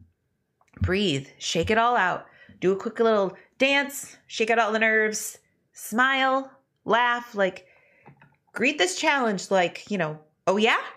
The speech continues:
Well, we'll see who's boss. I am going to climb this mountain. I am gonna burn it down." Like, whatever you need. Like, say the things to yourself that will work.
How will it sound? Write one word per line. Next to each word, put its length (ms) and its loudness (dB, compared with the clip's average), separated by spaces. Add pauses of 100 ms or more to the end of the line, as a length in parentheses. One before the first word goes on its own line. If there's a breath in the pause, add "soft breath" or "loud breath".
(540)
Well, 240 0
we'll 200 2
see 200 0
who's 220 0
boss. 460 -2 (280 loud breath)
I 100 2
am 160 -2
going 180 0
to 40 -6
climb 400 -4
this 180 -6
mountain. 360 0 (160 loud breath)
I 80 -2
am 140 -4
gonna 340 -2
burn 240 4
it 140 -2
down." 340 0
Like, 160 -6
whatever 360 0
you 180 -2
need. 200 -6
Like, 240 -4 (360 soft breath)
say 360 0
the 100 0
things 360 0
to 100 -6
yourself 520 -2
that 200 0
will 140 2
work. 480 -4